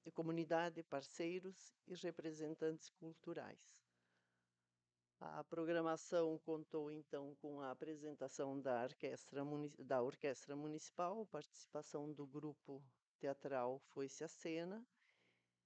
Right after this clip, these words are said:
e momentos de homenagem e reflexão sobre a importância da leitura e da preservação da memória coletiva.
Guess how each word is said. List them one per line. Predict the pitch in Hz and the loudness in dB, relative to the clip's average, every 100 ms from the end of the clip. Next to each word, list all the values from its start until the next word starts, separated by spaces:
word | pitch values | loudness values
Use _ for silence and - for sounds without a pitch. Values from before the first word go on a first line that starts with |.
| _ _ _ - | _ _ _ -4
e | 208 208 | 2 4
momentos | 208 202 202 226 240 220 | 6 6 6 4 0 -2
de | 190 | 2
homenagem | 190 190 180 160 160 180 190 185 | 2 4 4 4 4 2 0 -2
e | |
reflexão | 180 180 - 170 - - 170 170 | 0 -2 -2 -6 -4 0 2 2
sobre | 165 160 151 156 | 0 0 2 2
a | 156 | 2
importância | 170 175 170 - 156 156 - 156 | 2 -2 -4 2 2 2 0 0
da | 143 | 2
leitura | 147 151 143 - 180 220 220 226 202 _ _ _ - | 2 0 -6 -8 -4 0 0 -2 -12 _ _ _ -6
e | 175 | 4
da | 175 | 4
preservação | 175 170 165 165 151 147 - 165 170 180 185 _ _ | 4 0 2 -2 0 -4 0 0 2 0 -8 _ _
da | 160 156 160 165 _ 165 | -4 -2 -2 -6 _ -6
memória | 160 147 143 156 - | -4 -2 -2 -4 -4
coletiva. | 147 143 151 - 131 | -6 -6 -10 -16 -20